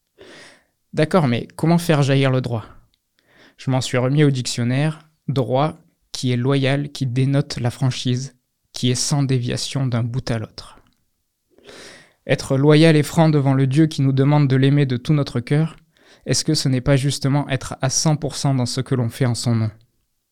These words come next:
Être loyal et franc devant le Dieu qui nous demande d'aimer notre prochain comme nous-mêmes,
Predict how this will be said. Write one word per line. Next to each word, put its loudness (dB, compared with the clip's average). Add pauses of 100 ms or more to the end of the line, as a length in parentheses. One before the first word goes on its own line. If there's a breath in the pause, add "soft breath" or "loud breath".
(580 loud breath)
Être -4
loyal 2
et 0
franc 2
devant 2
le 2
Dieu 2
qui 0
nous 0
demande 2
d'aimer 4
notre -2
prochain 0
comme 2
nous-mêmes, 4